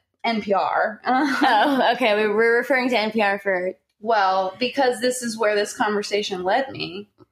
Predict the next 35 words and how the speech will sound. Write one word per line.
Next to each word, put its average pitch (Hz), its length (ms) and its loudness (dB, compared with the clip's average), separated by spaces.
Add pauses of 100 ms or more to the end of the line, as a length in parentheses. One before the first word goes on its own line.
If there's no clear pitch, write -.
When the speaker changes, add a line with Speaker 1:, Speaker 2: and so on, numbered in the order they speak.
(360)
Speaker 1:
is 214 340 0
the 233 180 0
disgusting 240 1080 0
neoliberal 226 760 0
wet 185 340 2
dream 214 760 0
that 190 300 2
is 214 300 2
hillbilly 214 480 0
elegy. - 580 -4
Speaker 2:
It's 233 120 -6
terrible. - 520 -16 (420)
Speaker 1:
And 254 600 2
also 202 800 2
Speaker 2:
Oh, 311 120 4
can 285 120 4
you 302 80 4
read 320 100 2
the 349 60 2
headline 226 400 -2
again? 262 280 2
The 240 60 0
headline 240 160 2 (100)
Speaker 1:
Yeah, 220 100 2
Speaker 2:
was 220 100 0
so - 180 0
Speaker 1:
hilarious. 233 220 4
Speaker 2:
terrible. 202 500 2 (160)
Okay. 180 320 0 (140)
Speaker 1:
Okay. 254 220 0 (100)
Speaker 2:
You 196 100 2
guys 185 80 2
ready 185 180 2
for 202 100 -2
this? 220 360 -2